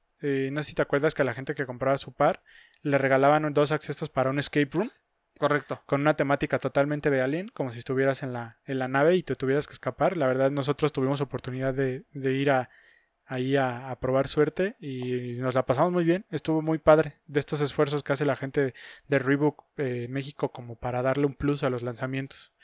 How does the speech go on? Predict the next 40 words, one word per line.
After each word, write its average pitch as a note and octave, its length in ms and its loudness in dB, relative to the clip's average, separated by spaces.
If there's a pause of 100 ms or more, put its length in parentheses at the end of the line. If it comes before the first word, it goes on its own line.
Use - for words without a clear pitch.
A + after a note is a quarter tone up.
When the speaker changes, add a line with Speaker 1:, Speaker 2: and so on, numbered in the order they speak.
(220)
Speaker 1:
Y - 60 -16
sobre C#3+ 180 4
todo F3+ 160 6
este F#3 180 2
del D3 160 8
Alien E3 220 6
Day, F#3+ 140 4
que - 140 -4
creo C#3 160 -10
que D#3+ 80 -2
es D3 60 -4
muy D#3 120 -2
importante. C3+ 540 -10 (800)
Speaker 2:
Sí, E4 400 6
o A3 80 6
sea, A3 300 8 (180)
eh, G3 260 4 (680)
es, D4 200 0 (960)
es A#3 140 0
complicado, A3 580 2
yo G3 160 -2
creo F#3+ 200 -4
que F#3 100 -14
como B2+ 240 -4
marca, E3+ 480 0 (640)
el D#3 160 0
mantener D#3 480 0
una F#3+ 160 0
relación, D#3+ 760 -2
digamos, D3 540 -2
cercana D#3+ 680 2
a D#3 40 6
algo D#3 240 0
que D3 80 -10
está D3+ 180 -4
fuera E3 260 2
de D3 60 2
la C3 80 0
cultura, C#3 600 -2 (280)
eh, - 100 -16